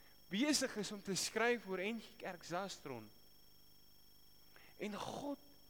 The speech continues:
gee vir my en vir jou die krag om ons roeping uit te voer.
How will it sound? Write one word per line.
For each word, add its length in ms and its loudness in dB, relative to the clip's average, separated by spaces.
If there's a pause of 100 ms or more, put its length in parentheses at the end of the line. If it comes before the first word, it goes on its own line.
(460)
gee 320 2
vir 180 -4
my 220 8
en 120 -2
vir 120 -4
jou 140 6
die 180 -2
krag 480 -2 (760)
om 120 -2
ons 240 2 (160)
roeping 480 0 (800)
uit 240 -10
te 100 -8
voer. 300 -12